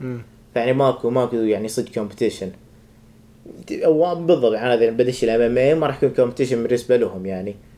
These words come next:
Speaker 2: عشان أحد يقول: "أوه، حسين قاعد يتفلسف أو شيء". فكنا نروح، بس كان في وايد اكسبكتيشن إن أنا راح أفوز، regardless إذا عندي سبارينج أو لا، لأن في سكيل، في ناتشرال ابيلتي، وأنا كنت داش المايند سيت إني أنا راح أفوز بعد.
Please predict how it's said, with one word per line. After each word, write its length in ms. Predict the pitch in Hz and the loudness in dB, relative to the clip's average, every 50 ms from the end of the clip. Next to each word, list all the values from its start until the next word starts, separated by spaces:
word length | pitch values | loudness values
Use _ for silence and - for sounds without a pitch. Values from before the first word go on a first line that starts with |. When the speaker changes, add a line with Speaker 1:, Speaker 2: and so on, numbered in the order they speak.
| - - | -18 -8
Speaker 2:
عشان 140 | - 113 113 | -4 -4 -4
أحد 200 | 110 117 110 110 | -2 -2 -4 -2
يقول: 240 | 110 110 110 107 107 | 0 0 2 2 4
"أوه، 160 | 107 101 95 | 2 2 0
حسين 240 | 98 - 113 107 101 | -2 -6 -6 -4 -4
قاعد 120 | 101 95 | -6 -8
يتفلسف 380 | 95 - - 110 101 95 - 98 | -6 -6 -4 -4 -4 -4 -6 -8
أو 120 | 95 98 | -8 -8
شيء". 300 | 98 - 110 101 101 101 - - - - - - - - _ - - - - - - - - _ _ _ _ _ _ - - | -6 -4 -4 -2 -4 -6 -10 -16 -20 -20 -20 -20 -20 -20 _ -20 -20 -20 -20 -20 -20 -20 -20 _ _ _ _ _ _ -20 -14
فكنا 1200 | - - 135 135 131 127 127 131 127 127 127 127 127 127 123 123 123 123 123 - 156 139 123 120 | -4 0 2 4 4 4 4 4 4 4 2 4 4 4 4 4 2 2 0 -2 -2 0 0 0
نروح، 320 | 117 127 139 151 151 - 135 | 2 4 4 4 2 2 0
بس 420 | 131 123 120 - - - - - - - - - | -2 -2 -2 -4 -10 -14 -14 -18 -20 -20 -10 -4
كان 280 | - 147 143 143 131 - | -2 0 2 2 2 0
في 120 | - 131 | 2 2
وايد 220 | 139 147 139 131 | 4 4 4 2
اكسبكتيشن 580 | 123 117 - - 131 - - 151 143 - 131 127 | 0 -4 -10 -12 -4 0 0 0 0 0 -2 -4
إن 60 | 123 | -2
أنا 140 | 123 120 117 | -2 0 0
راح 120 | 110 107 | -2 -2
أفوز، 480 | 113 113 - - 120 110 98 - - - - - - - - - - - - - - | -4 -2 0 0 0 0 0 -4 -10 -18 -20 -20 -20 -20 -20 -20 -20 -20 -14 -6 -4
regardless 520 | 117 113 123 135 131 127 117 113 107 - - | -2 0 2 4 4 2 0 -2 -8 -6 -4
إذا 100 | 120 107 | -4 -4
عندي 160 | 107 117 104 | -4 -6 -8
سبارينج 420 | 98 - - 113 110 107 107 101 | -6 -2 -2 0 0 -2 -2 -2
أو 120 | 104 104 107 | -2 0 0
لا، 220 | 110 110 - - - - - - - | 0 -2 -4 -6 -12 -20 -20 -20 -14
لأن 220 | - 113 113 113 110 | -10 -8 -8 -8 -8
في 200 | - - 131 120 | -6 -4 -4 -4
سكيل، 280 | 120 - - 135 120 | -6 -4 -2 -2 -2
في 140 | 113 - 123 | -2 -4 -4
ناتشرال 400 | 120 117 110 107 - 110 110 107 | -4 -4 -4 -4 -6 -4 -4 -4
ابيلتي، 500 | 110 107 113 117 110 104 98 - 104 101 - - - - - - - - - - - - | -2 0 2 2 2 0 -2 -8 -12 -14 -16 -20 -20 -20 -20 -20 -20 -20 -20 -20 -8 -2
وأنا 220 | - 127 135 127 120 | 0 0 0 0 -2
كنت 260 | - - 120 113 117 | -4 -6 -6 -2 0
داش 260 | 139 135 123 - - | 2 2 2 0 -4
المايند 240 | 123 123 127 135 135 | -4 -2 -2 -2 -2
سيت 220 | - - 135 - | 0 -2 -2 -2
إني 160 | 131 120 120 120 | -2 -2 -2 0
أنا 80 | 120 | -2
راح 160 | 113 107 - | -2 -4 -6
أفوز 320 | - - - 123 110 95 95 | -8 -6 -4 -4 -4 -4 -4
بعد. 260 | - 98 92 98 101 | -6 -6 -6 -6 -8